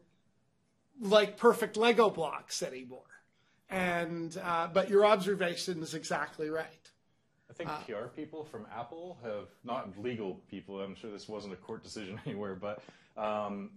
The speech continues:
Speaker 2: a P R person from Apple said, "No, no, there's complete freedom in this marketplace because you can always publish on Android."
Speaker 1: Yeah.
Speaker 2: It doesn't, like, it doesn't matter legally that iPhones are outselling them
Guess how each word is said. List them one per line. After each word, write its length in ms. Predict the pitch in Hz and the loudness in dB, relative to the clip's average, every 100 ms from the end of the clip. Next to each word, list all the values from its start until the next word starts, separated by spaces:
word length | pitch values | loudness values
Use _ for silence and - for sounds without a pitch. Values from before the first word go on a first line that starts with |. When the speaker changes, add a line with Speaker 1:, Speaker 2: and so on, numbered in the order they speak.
| - | -12
Speaker 2:
a 80 | 107 | -10
P 180 | - | -2
R 120 | 135 180 | 0 0
person 280 | 131 113 | -2 -6
from 160 | 104 104 | -8 -8
Apple 320 | 113 151 107 | -6 -4 -6
said, 580 | - 117 104 104 98 104 | -4 -2 0 0 -2 -6
"No, 160 | 107 185 | -4 -2
no, 160 | 202 180 | 0 2
there's 180 | 139 | 0
complete 400 | - 131 - 151 | -4 -12 -6 -6
freedom 320 | - 185 165 113 | -6 -6 -4 -4
in 80 | |
this 160 | 110 - | -8 -8
marketplace 560 | 147 165 113 - 95 92 | -6 -6 -8 -8 -8 -10
because 320 | - 117 104 | -14 -12 -10
you 80 | 107 | -10
can 100 | 131 | -10
always 140 | 131 | -10
publish 360 | 131 127 147 - | -8 -8 -8 -12
on 60 | |
Android." 280 | 127 143 92 _ _ _ _ _ _ _ _ _ | -12 -12 -14 _ _ _ _ _ _ _ _ _
Speaker 1:
Yeah. 80 | - - _ _ _ _ - | -20 -20 _ _ _ _ -10
Speaker 2:
It 100 | 110 | -2
doesn't, 320 | 143 127 117 - - - | -2 -2 -8 -16 -20 -10
like, 160 | 110 | -8
it 80 | 110 | -4
doesn't 280 | 131 120 107 | -2 -2 -4
matter 440 | 117 139 135 107 | -4 -2 0 -2
legally 540 | 101 110 120 113 110 101 | -4 -6 -6 -6 -8 -6
that 400 | 101 101 101 - - _ 101 | -4 -4 -6 -8 -20 _ -10
iPhones 540 | 117 - 101 95 92 | -10 -8 -10 -10 -10
are 120 | 101 98 | -8 -8
outselling 500 | 95 - 123 120 92 | -8 -8 -8 -8 -10
them 260 | 90 95 | -12 -16